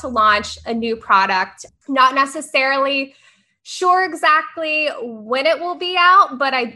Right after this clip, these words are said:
definitely have some things, you know, in my mind that I've been wanting to do for the past two years. And then also, I think that, you know, growing our retail accounts, right now, we are just in the state of Florida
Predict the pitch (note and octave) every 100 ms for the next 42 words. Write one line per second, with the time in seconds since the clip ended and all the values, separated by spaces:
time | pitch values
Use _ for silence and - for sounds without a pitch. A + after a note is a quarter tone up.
0 | - B3 C4 C#4+ C#4 B3+ B3 B3+ B3 A#3+
1 | A3+ A3 A#3+ A#3 G3+ - A#3+ A3+ G#3+ G#3
2 | G#3 G#3+ G3 G3+ A3 G#3+ F#3+ G3+ G3+ G#3+
3 | G3+ G#3 G3 G3+ G#3 G3+ G3 - A#3 G3
4 | F#3+ F#3 G3 - _ - _ _ - D4
5 | D4+ D4+ C4+ C4+ C#4+ D#4 C#4+ C#4 A#3+ B3+
6 | - C4+ B3 - _ A3+ G#3 G#3 - B3
7 | A#3 G#3+ G#3+ G3+ A3 A#3 A#3+ B3 G3+ A#3
8 | A3 C4+ D4 D#4 C#4 C#4 D4 C4 C4 B3
9 | - B3+ C4+ C4 A#3 A#3+ A#3 A#3+ A3 A3
10 | G3+ G#3+ G#3 A3+ - A#3 G#3+ G#3 - G#3+
11 | G3 - A3 - G3+ F#3 A3 C#4